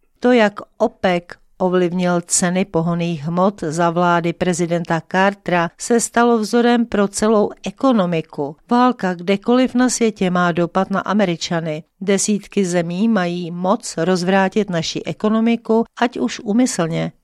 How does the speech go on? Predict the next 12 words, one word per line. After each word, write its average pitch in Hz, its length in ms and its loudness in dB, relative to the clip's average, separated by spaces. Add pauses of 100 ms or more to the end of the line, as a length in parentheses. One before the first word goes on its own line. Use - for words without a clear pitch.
(100)
nebo 185 580 0
neúmyslně. 165 960 -4
Dokonce 240 480 2
i - 240 -2 (120)
ekologické 240 920 0
sliby 226 600 0
o 175 100 0 (100)
energetické 175 1000 0 (160)
nezávislosti 196 1160 2
se 175 200 0
staly 180 420 0
fraškou, 208 680 0